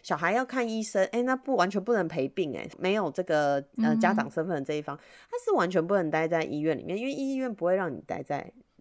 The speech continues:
Speaker 1: 这边，然后或是学校，学校也不会让你接小孩，
Speaker 2: 嗯。
Speaker 1: 然后甚至是他就是这一方，他就没有办法请什么家庭照顾假，也不能请育婴假，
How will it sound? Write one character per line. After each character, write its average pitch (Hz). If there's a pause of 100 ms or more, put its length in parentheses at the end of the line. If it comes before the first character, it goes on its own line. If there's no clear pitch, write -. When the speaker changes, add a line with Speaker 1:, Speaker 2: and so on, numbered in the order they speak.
Speaker 1:
这 147
边， -
然 170
后 196
或 214
是 220
学 135
校， 147
学 -
校 247
也 190
不 156
会 147
让 170
你 117
接 139
小 -
孩， 208
Speaker 2:
嗯。 165 (260)
Speaker 1:
然 151
后 190 (220)
甚 240
至 220
是 220
他 196
就 202
是 180
这 208
一 202
方， 185
他 180
就 190
没 170
有 160
办 160
法 143
请 131
什 -
么 143
家 165
庭 165
照 165
顾 165
假， 156
也 147
不 -
能 147
请 -
育 147
婴 147
假， 147